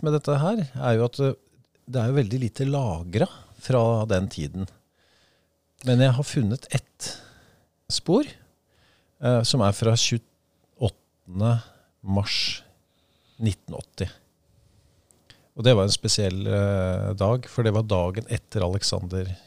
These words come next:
Kielland-ulykken. Og da var det din far som skulle holde, holde andakten. Husker du noe fra dette her, da?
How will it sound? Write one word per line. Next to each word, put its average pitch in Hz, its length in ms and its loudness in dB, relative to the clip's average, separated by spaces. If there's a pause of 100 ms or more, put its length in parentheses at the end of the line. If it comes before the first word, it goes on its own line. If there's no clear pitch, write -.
(120)
Kielland-ulykken. 95 1500 -4 (1400)
Og 123 80 0
da 110 160 6
var 104 160 2
det 98 140 -2
din 110 140 0
far 87 360 0
som 98 180 -2
skulle 98 220 -4
holde, 82 300 -2 (180)
holde 90 300 2
andakten. 85 480 -6 (180)
Husker - 400 -2
du 101 80 4
noe 104 160 0
fra 101 240 0
dette 98 240 -2
her, 107 60 0
da? 135 140 -2